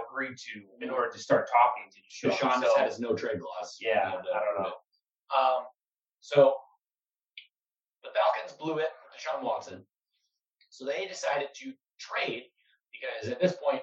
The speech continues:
Speaker 2: Matt Ryan was justifiably upset or like, "This is, you
Speaker 1: <laughs>
Speaker 2: know, okay, well,
Speaker 1: What
Speaker 2: looks
Speaker 1: the
Speaker 2: like,
Speaker 1: hell, guys?
Speaker 2: looks like my time here is done."
Speaker 1: Yeah.
Speaker 2: So they traded Matt Ryan to the Indianapolis Colts for a twenty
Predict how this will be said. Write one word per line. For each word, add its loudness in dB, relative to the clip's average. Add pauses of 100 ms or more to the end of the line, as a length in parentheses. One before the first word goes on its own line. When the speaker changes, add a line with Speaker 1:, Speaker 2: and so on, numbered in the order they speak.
Speaker 2:
Matt 2
Ryan 2
was -10 (680)
justifiably -6 (160)
upset -4
or -2
like, 0
"This -2
is, -6
you 6
Speaker 1:
<laughs> 2
Speaker 2:
know, 12
okay, 12
well, 12
Speaker 1:
What 12
Speaker 2:
looks 12
Speaker 1:
the 12
Speaker 2:
like, 12
Speaker 1:
hell, 12
guys? 12
Speaker 2:
looks 4
like 2
my 8
time -2
here -8 (120)
is -18
done." 4
Speaker 1:
Yeah. 6 (300)
Speaker 2:
So -2 (580)
they -10
traded -4 (100)
Matt -2
Ryan 0
to -16
the -14 (100)
Indianapolis -6
Colts 2 (440)
for -2
a -2
twenty -12